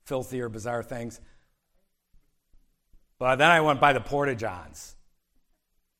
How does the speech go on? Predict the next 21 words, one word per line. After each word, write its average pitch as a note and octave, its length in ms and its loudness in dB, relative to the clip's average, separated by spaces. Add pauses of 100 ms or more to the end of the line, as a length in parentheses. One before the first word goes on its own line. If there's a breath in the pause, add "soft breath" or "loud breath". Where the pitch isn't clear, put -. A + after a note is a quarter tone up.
(1160)
And C3+ 100 -4
when C#3 120 2
I C#3 40 4
got D3+ 160 8
over D#3 200 4
to C#3+ 60 4
the C3+ 60 2
Porta-Johns, C3 600 -2
there's, A#2 160 -10
like, A#2 160 -8 (220)
twenty-five B2+ 600 -6
Porta-Johns B2+ 580 -6
there, B2+ 360 -4 (340 soft breath)
maybe A#2+ 240 -8
more, C3 480 0 (220 loud breath)
and C3 160 -8
this - 160 -10
long D3+ 340 2
line C#3+ 240 0
of B2+ 100 -8
people, C#3+ 540 -8